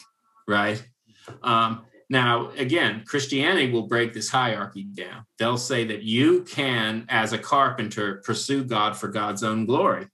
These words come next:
and do your craft for it, right? But in this,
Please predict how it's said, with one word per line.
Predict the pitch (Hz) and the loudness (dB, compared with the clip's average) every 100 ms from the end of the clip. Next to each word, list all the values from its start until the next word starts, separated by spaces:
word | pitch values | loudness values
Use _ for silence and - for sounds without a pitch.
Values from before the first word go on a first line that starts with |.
| _ | _
and | 120 117 | -2 2
do | 123 | 4
your | 120 104 | 4 2
craft | 101 135 113 92 - | -2 -2 -2 -4 -6
for | - 202 - | 2 2 2
it, | 78 - | -4 -10
right? | 101 104 123 123 - _ _ _ - | -4 -2 -4 -6 -16 _ _ _ 2
But | 127 127 | 2 4
in | 131 123 | 4 6
this, | 180 190 - - | 6 4 -2 -6